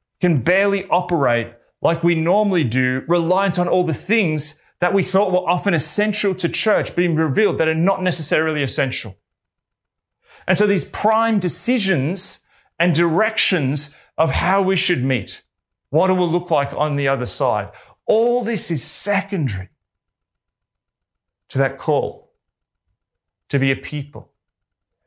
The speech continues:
who worships in spirit and truth, and realize that the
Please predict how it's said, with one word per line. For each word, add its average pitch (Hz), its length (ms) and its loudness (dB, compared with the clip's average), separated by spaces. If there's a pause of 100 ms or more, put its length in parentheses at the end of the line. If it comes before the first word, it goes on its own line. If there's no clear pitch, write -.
who 143 120 0
worships 143 680 0
in 107 80 -8
spirit 135 680 -2 (320)
and 110 200 -6
truth, - 540 -6 (500)
and 165 260 0
realize 185 540 0
that 143 180 -6
the 143 160 -6